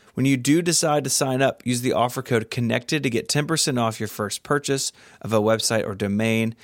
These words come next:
and to show your support for this show.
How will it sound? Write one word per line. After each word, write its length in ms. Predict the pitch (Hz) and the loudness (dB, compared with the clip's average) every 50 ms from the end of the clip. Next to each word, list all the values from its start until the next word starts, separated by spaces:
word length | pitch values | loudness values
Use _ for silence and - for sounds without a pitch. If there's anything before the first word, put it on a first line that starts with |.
| - - - - | -20 -20 -8 -4
and 120 | 117 110 | -2 0
to 80 | 104 98 | 0 0
show 260 | - - - 131 123 | 0 0 0 2 2
your 140 | 127 127 127 | 2 2 0
support 540 | - - 123 110 - 95 104 101 - - - _ _ _ _ | 0 -2 -4 -6 -4 -2 -2 -2 -2 -4 -8 _ _ _ _
for 140 | - - 107 | -8 -6 -4
this 160 | 95 98 90 | -2 -2 -2
show. 400 | - - - - 76 62 - 123 | -2 -2 -2 -2 -4 -4 -6 -10